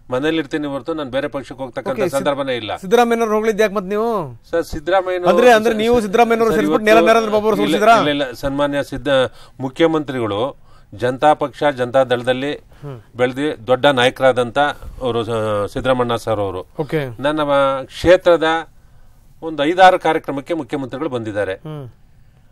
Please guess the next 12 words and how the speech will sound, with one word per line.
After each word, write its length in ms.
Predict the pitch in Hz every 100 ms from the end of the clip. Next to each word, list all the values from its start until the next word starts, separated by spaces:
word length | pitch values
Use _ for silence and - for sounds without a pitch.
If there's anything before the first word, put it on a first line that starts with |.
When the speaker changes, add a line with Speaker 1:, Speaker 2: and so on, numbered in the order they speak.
| _ - -
Speaker 1:
ಅವ್ರು 200 | 156 160
ಹಿಂದೆ 260 | 170 202 196
ಮಾಡಿರ್ತಕ್ಕಂಥ 600 | 190 185 190 180 175 175
ಸಹಾಯವನ್ನು 600 | 165 160 165 165 165 160
ಹೊಗಳಿದ್ರೆ 360 | 147 160 156 147
ಅದು 140 | 120
ತಪ್ಪಾ? 380 | 143 131 107 95 - _ - - - - - - 139
ನಾನು 160 | 151
ಮಹಾನಗರ 460 | 147 151 170 170 160
ಪಾಲಿಕೆ 340 | 160 147 170
ಸದಸ್ಯನಾಗಿದ್ದಂಥ 840 | 156 147 - 143 135 127 127 120
ಸಂದರ್ಭದಲ್ಲಿ 880 | 127 135 127 123 110 101 104 131 -